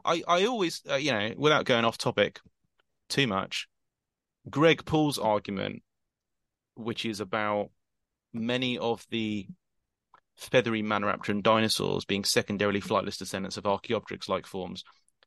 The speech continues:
that has a, an intuitive appeal, because he's like, well, think of how specialized birds are for flight,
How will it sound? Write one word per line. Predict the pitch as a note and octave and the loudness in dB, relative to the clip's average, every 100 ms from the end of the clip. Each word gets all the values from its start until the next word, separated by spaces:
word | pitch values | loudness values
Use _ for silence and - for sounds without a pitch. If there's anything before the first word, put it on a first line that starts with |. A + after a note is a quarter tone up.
| _ - | _ -2
that | B2+ - | 0 -2
has | - B2+ B2 - _ | -4 -2 -4 -12 _
a, | - - | -14 -8
an | A#2+ | -6
intuitive | A2+ - - A#3+ E3+ A#2 | -6 -4 0 2 0 -2
appeal, | F#2+ - E3+ F2+ G#2 C3+ - _ | -10 -6 -4 -4 -6 -10 -18 _
because | - C3 C#3+ C3 B2 - _ _ _ _ _ | -8 -6 -4 -4 -4 -10 _ _ _ _ _
he's | D3 C3 | -8 -4
like, | C#3 C3+ - _ - | -4 -4 -8 _ -2
well, | D3 D3 C3+ _ _ _ _ _ _ _ | 2 2 0 _ _ _ _ _ _ _
think | D#3+ F3+ | -6 -4
of | D#3+ | 0
how | D3 | 0
specialized | - C#3 B2+ A#2+ A2+ - | 0 0 -2 -2 -2 0
birds | A2+ G#2+ | 0 2
are | G#2 | 0
for | G#2 | -2
flight, | - G2+ G2 D3 | 0 2 4 2